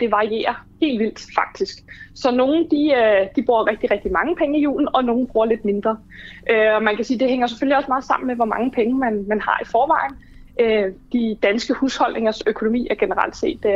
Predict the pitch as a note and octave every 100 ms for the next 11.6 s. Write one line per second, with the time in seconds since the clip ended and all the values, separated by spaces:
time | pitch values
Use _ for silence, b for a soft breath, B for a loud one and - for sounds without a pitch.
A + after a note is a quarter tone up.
0 | G3 G#3 A#3+ F#3 F#3 - A3+ - - C#4+
1 | - B B B - A#3 G3+ F#3+ - G#3
2 | A#3+ A3+ G3 E3+ - - F3+ E3+ E3+ F#3+
3 | B3+ D4 G#3+ - G#3+ G#3+ G#3+ - - A#3+
4 | - - B B B A#3+ G#3 B3 - A#3+
5 | F3+ - A3+ G3+ B3 D4+ D4+ B3+ A#3 A3+
6 | G#3+ G#3 G#3 A3+ B3 A#3+ G#3 G3 G3 G3+
7 | F#3 - - B3 C4+ E4+ E4 C4 A#3 B3
8 | C#4 C#4 B B - - F4+ B3+ D4 -
9 | A3 G#3 D4 - A#3+ C#4+ C#4 B3+ C4+ A#3
10 | G3+ F#3 A3 A#3+ G#3+ - G3+ G#3 - -
11 | A3+ A#3 A3+ G#3+ G3 G#3